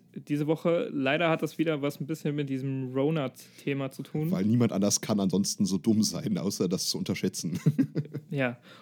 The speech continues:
Speaker 1: Und für mich mein absolut Top-Runner für diese Woche ist Boris Flippin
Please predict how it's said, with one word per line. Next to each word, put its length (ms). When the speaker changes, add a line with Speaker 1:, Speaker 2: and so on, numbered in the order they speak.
Speaker 1:
Und 340
für 200
mich 300
mein 180
absolut 600
Top-Runner 720
für 80
diese 280
Woche 260
ist 460
Boris 560
Flippin 540